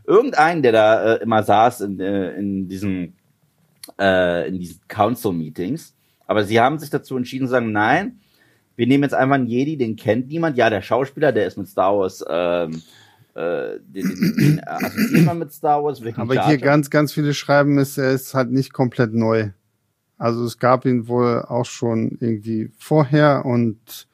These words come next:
Speaker 2: hast du nicht gesehen, also komplett neu, neu ist er nicht. Also Pegasus Tante schreibt irgendwie, er ist eine Legende aus den Comics.
Speaker 1: Okay.
Speaker 2: Ähm, aber gut, mit, ne,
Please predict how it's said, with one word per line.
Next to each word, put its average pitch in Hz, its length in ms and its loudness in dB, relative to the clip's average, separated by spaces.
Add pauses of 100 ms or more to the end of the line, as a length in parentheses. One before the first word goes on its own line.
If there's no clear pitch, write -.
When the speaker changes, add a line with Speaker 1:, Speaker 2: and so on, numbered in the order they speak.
(720)
Speaker 2:
hast 135 280 -4
du 139 60 2
nicht 135 220 2
gesehen, 131 500 4
also 120 520 -2 (360)
komplett 160 520 2
neu, 147 360 6
neu 147 260 6
ist 135 280 -2
er 120 80 2
nicht. 107 280 -4
Also 117 200 -4
Pegasus 147 680 0 (100)
Tante 139 380 2
schreibt 135 420 0
irgendwie, 139 240 0
er 131 80 0
ist - 180 -6
eine 131 140 0
Legende 123 480 2
aus 131 240 -2
den 117 200 0
Comics. 180 600 -2
Speaker 1:
Okay. 95 460 -4 (840)
Speaker 2:
Ähm, 123 600 0
aber 131 240 2
gut, 117 360 -2
mit, 113 360 -4
ne, 135 300 4